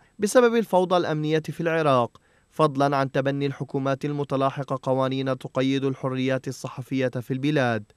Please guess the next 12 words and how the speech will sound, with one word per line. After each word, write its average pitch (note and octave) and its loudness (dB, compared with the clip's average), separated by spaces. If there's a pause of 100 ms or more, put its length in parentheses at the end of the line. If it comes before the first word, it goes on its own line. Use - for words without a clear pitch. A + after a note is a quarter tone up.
(440)
وصل A3+ 4
بها E3+ 2
الأمر D3 0
إلى C#3+ 2
فرض C3+ -2
عقوبة C3 0
الإعدام C3 0
على B2+ 4
بعض B2+ 2
المخالفات C3 -2
ضد B2+ -6
الصحفيين. B2+ -6